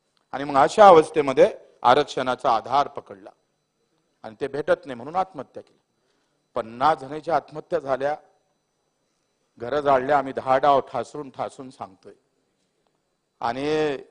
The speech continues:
पन्नास आत्महत्या झाल्या, त्याच्यावर एकही कोणी बोलत नाही, याचं दुःख आहे. एवढे जातीवादी जर सभागृहात आम्ही राहत असन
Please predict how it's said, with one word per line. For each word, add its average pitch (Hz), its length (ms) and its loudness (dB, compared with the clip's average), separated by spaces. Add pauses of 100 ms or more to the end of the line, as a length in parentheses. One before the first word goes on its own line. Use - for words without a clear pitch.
(200)
पन्नास 139 440 -2
आत्महत्या 135 460 -6
झाल्या, 117 280 -6
त्याच्यावर 117 380 -10
एकही 113 380 -12
कोणी 113 220 -20
बोलत 110 420 -16
नाही, 120 120 -18
याचं 117 220 -18
दुःख - 260 -20
आहे. 90 100 -18 (1120)
एवढे 131 280 2
जातीवादी 147 560 0
जर 147 160 -2
सभागृहात 139 600 2
आम्ही 131 180 -4
राहत 123 260 0
असन 113 300 -12